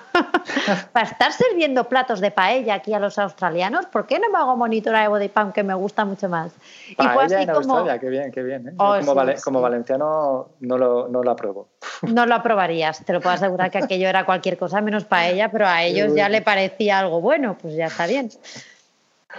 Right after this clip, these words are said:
Speaker 1: Entonces, a la vuelta, eh, cuando ya tuvimos claro que queríamos intentarlo en el ámbito del deporte, pensé, "Bueno,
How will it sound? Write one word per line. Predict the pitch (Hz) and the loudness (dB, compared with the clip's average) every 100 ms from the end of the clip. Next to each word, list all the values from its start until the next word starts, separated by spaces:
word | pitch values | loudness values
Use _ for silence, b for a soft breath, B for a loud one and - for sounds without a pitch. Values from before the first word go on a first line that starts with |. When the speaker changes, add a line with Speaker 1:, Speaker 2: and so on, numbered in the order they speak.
| 175 | -6
Speaker 1:
Entonces, | 269 247 269 311 | -2 2 2 2
a | 277 | 2
la | 254 | 2
vuelta, | 233 285 285 269 247 233 247 - - | 2 2 0 0 0 0 0 -4 -4
eh, | 214 190 180 180 - | -2 0 0 -2 -6
cuando | - 208 202 | -4 -2 0
ya | 196 | -2
tuvimos | 208 233 226 220 | 0 -2 -2 -4
claro | - 233 226 214 214 | -2 0 2 0 -2
que | 202 180 | -6 -6
queríamos | 180 202 208 202 220 | -2 0 0 -2 -4
intentarlo | 196 185 180 208 208 196 190 185 185 - | -2 -2 0 0 2 0 0 -2 -4 -4
en | 180 170 165 | -4 -2 -2
el | 170 | 0
ámbito | 185 202 202 | 0 0 0
del | 190 180 | 0 0
deporte, | 180 180 208 202 202 | 0 2 0 0 -4
pensé, | 202 185 - 170 | -2 -4 -2 -2
"Bueno, | 165 185 160 | 0 -2 -2